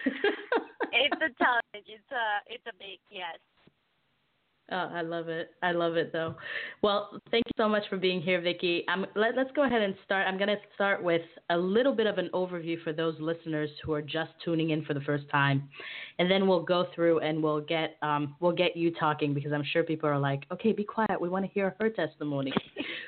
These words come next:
Speaker 1: So, <laughs> so
Speaker 2: Okay,
Speaker 1: we'll
Speaker 2: I'm
Speaker 1: do that.
Speaker 2: thrilled. I'm happy to. Yeah.
Speaker 1: Oh, I love it.
Speaker 2: This is
Speaker 1: I love it.
Speaker 2: exciting.
Speaker 1: Absolutely. Well, the, the privilege really is mine. So everyone, if you're tuning in for the first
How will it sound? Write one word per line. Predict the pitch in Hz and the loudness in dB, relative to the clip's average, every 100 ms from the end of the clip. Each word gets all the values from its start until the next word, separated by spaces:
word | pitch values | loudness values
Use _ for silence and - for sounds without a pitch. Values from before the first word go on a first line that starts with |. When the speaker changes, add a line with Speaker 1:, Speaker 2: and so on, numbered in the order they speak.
| - _ - | -16 _ 0
Speaker 1:
So, | 202 | 4
<laughs> | 180 190 208 | 4 2 2
so | 269 | 2
Speaker 2:
Okay, | 269 - 269 - - 339 330 277 220 254 | 2 0 -2 -4 -2 0 0 2 4 6
Speaker 1:
we'll | 277 233 240 | 6 6 6
Speaker 2:
I'm | 247 | 4
Speaker 1:
do | |
that. | 233 | 0
Speaker 2:
thrilled. | 294 302 247 | 2 4 4
I'm | 233 254 | 2 0
happy | 254 220 - - - | 0 0 -2 -16 -18
to. | 185 185 208 - 208 _ 220 | -16 -16 -16 -16 -16 _ -4
Yeah. | 185 175 | -4 -2
Speaker 1:
Oh, | 202 | 0
I | 196 185 | 2 2
love | 185 180 170 | 0 -2 -6
it. | - | -12
Speaker 2:
This | 214 | -14
is | 240 190 | -8 -6
Speaker 1:
I | |
love | 175 214 | 2 2
it. | - | 2
Speaker 2:
exciting. | - 226 - _ _ _ _ _ _ _ _ _ _ _ | -6 -12 -20 _ _ _ _ _ _ _ _ _ _ _
Speaker 1:
Absolutely. | 185 190 - 185 180 156 165 156 | -2 -2 -4 0 0 2 2 2
Well, | 160 | 2
the, | 160 | 0
the | 151 175 | 0 0
privilege | - 190 180 170 | 4 4 4 4
really | 160 | 4
is | 156 | 4
mine. | 160 156 147 143 - - - - | 4 2 -2 -6 -10 -10 -12 -2
So | - 214 | 2 4
everyone, | - 311 415 330 269 | 4 4 4 4 2
if | 220 254 | 0 -2
you're | 311 - | -2 0
tuning | 320 254 | 2 4
in | 214 208 | 2 0
for | 190 | -4
the | 175 | -2
first | 190 190 | 0 -2